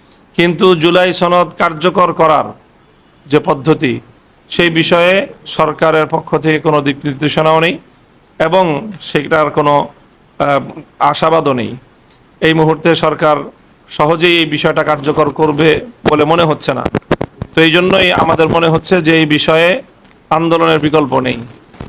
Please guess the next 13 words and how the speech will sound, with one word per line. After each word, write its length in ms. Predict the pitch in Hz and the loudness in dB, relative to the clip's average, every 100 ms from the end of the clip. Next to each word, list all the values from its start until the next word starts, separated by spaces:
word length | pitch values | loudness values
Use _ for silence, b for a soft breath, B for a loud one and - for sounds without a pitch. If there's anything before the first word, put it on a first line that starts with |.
| - | -4
এবং 240 | 156 165 | 0 2
আমাদের 540 | 160 160 160 165 160 - - - - _ _ | 2 0 2 2 2 -8 -20 -20 -20 _ _
জুলাই 380 | 131 170 190 190 | 0 2 4 2
সনদের 520 | 180 180 180 165 180 170 - - _ _ _ - | 0 0 -2 2 0 0 -6 -16 _ _ _ -4
কার্যকর 540 | 160 143 175 160 165 | -2 0 0 2 2
করার 340 | 156 160 160 151 127 - - _ - - | 2 2 2 0 -6 -16 -20 _ -20 -20
দাবিটি, 560 | 180 175 170 170 147 113 - - _ _ _ _ - | -2 0 0 0 -2 -4 -12 -20 _ _ _ _ -2
এটি 540 | 160 165 165 151 - - _ _ | 0 2 2 0 -4 -10 _ _
আমাদের 500 | 147 156 143 151 147 143 208 240 _ _ _ _ 131 | 0 0 2 2 2 -2 -8 -16 _ _ _ _ -2
জুলাই 540 | 156 165 165 165 165 - | 2 4 4 2 -2 -2
আন্দোলন 420 | 160 160 165 170 | -2 0 0 2
এবং 320 | 160 160 156 - - | 0 0 -4 -8 -4
বিপ্লবের 560 | 147 165 170 165 143 | -2 -2 0 0 0